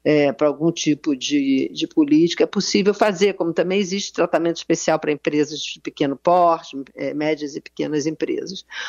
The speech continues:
O que o governo, eh, que, que eu entendo, né, pelo que a gente acompanha na imprensa, que o governo tá pretendendo é aumentar essas exceções.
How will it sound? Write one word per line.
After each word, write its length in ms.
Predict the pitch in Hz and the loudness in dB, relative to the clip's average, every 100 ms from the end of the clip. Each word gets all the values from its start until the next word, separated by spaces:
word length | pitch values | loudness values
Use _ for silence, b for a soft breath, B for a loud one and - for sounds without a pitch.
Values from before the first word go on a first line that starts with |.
| B - | B -2
O 60 | |
que 100 | - | 0
o 40 | 311 | 2
governo, 440 | 254 240 240 233 220 | 2 2 2 0 0
eh, 460 | 196 185 170 147 | 2 2 0 -4
que, 180 | - 175 - _ _ _ | -6 -6 -8 _ _ _
que 80 | 180 | -2
eu 60 | 190 | -2
entendo, 560 | 190 196 185 147 143 | 0 0 0 -2 -4
né, 140 | 147 151 | -6 -6
pelo 220 | 135 139 | -8 -8
que 160 | - | -2
a 60 | 147 | -2
gente 260 | 156 151 165 | -2 -4 -4
acompanha 480 | - 156 165 160 | -4 -2 0 0
na 100 | 160 | 0
imprensa, 380 | 160 156 135 131 | 0 0 -2 -2
que 60 | 147 | -4
o 20 | |
governo 280 | 170 165 131 | -2 0 -2
tá 100 | 151 | -4
pretendendo 680 | 165 170 185 185 214 226 208 | -2 0 2 4 4 4 2
é 220 | 196 220 B B B | 2 -2 B B B
aumentar 800 | 185 208 226 208 180 - 185 202 | 0 2 2 2 -2 0 0 0
essas 320 | 214 - 202 190 | -4 -4 -4 -6
exceções. 840 | 190 190 - 135 - - - | -8 -10 -8 -8 -8 -10 -12